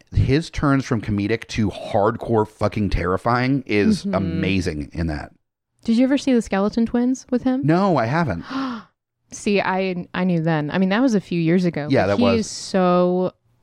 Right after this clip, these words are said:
Speaker 2: unbelievable in that movie. And he just plays this sad, sad character. And it's just such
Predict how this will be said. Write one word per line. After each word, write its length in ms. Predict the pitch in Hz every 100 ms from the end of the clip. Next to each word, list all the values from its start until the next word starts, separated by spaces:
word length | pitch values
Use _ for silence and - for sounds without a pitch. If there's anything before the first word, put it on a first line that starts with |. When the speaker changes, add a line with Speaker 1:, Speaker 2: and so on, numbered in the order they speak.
| 175 185 190
Speaker 2:
unbelievable 920 | 190 180 165 156 156 151 147 147 - -
in 120 | 180
that 180 | 165 156
movie. 360 | 160 160 151 143
And 100 | 160
he 60 |
just 220 | 175 185 -
plays 240 | 180 165
this 140 | 175
sad, 640 | - - 165 156 156 160 156
sad 460 | - 151 151 156
character. 680 | - 156 156 - 151 151 151 _ _ _ _ _ -
And 100 | 185
it's 160 | 170 -
just 320 | 175 - -
such 420 | 190 170 - -